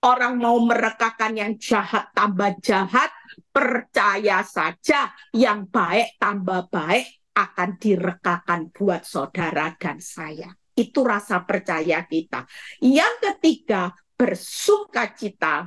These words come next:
menjalani hidup. Nggak ada orang yang hari ini tidak bisa bersukacita kalau tujuan imanmu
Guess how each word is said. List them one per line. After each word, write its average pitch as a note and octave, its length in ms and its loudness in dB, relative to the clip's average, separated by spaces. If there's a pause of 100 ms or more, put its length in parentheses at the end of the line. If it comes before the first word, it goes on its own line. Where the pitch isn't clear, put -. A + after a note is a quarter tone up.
menjalani G#3 1040 2
hidup. G3+ 720 0 (600)
Nggak G#3 240 2
ada A#3+ 560 2
orang A#3 560 4
yang A3+ 240 0
hari G3+ 480 2
ini B3+ 720 2
tidak B3 480 2
bisa G#3+ 400 0
bersukacita F#3+ 1300 -2
kalau G3 400 2 (160)
tujuan A#3 640 2
imanmu G#3 880 2